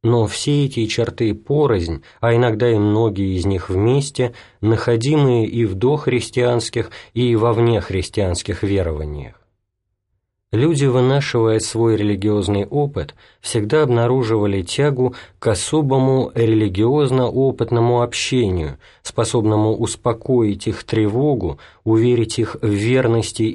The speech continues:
избранного пути, подтвердить найденное, исправить возможные ошибки, сообщить им мужество в исповедании.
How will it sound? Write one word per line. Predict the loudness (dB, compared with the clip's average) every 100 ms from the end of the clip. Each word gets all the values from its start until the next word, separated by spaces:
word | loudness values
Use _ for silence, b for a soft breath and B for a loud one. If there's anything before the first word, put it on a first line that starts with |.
| -2
избранного | -2 0 0 2 0 -2
пути, | -2 -6 -4 -6 -6 -8 -12 _ _ _
подтвердить | -4 -2 0 2 2 0 -2 -2
найденное, | 0 2 0 0 0 0 0 -4 B B
исправить | -4 -2 0 2 2 0
возможные | 0 2 2 0 0 -2 -2
ошибки, | -4 -6 -4 -4 -4 -6 -6 -4 B B
сообщить | -10 -2 0 0 -4 -2
им | 2
мужество | 2 4 2 0 -4 -2 -2
в | -2
исповедании. | -2 -2 -2 -2 -4 -6 -6 -10 -16